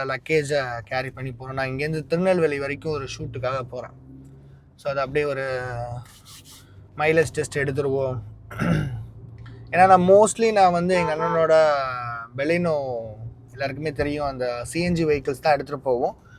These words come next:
So, இந்த தடவை அவர் வந்து அந்த சி என் ஜி வெஹிக்கிள்ல வந்து பாத்தீங்கன்னா, அந்த Baleno-ல,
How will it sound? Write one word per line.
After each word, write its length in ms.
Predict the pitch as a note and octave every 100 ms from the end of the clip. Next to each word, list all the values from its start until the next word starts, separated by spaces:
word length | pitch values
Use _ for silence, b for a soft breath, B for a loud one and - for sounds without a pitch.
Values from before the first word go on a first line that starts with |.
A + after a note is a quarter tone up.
| b b b
So, 240 | - D3+ D3+
இந்த 140 | D#3
தடவை 300 | D#3+ F3+ F#3+
அவர் 220 | E3+ D#3+
வந்து 640 | D#3 D#3 D#3+ F3+ E3 D#3 C3+ B2+
அந்த 200 | A#2+ B2
சி 180 | -
என் 120 | F3+ F3+
ஜி 120 | E3
வெஹிக்கிள்ல 580 | D3+ C#3+ D3+ C#3+ C#3+ C#3
வந்து 220 | C#3 C#3+
பாத்தீங்கன்னா, 400 | C#3 C3+ C#3 C#3+
அந்த 160 | C3+
Baleno-ல, 640 | C3+ C#3+ D3 C#3+ D#3+ E3+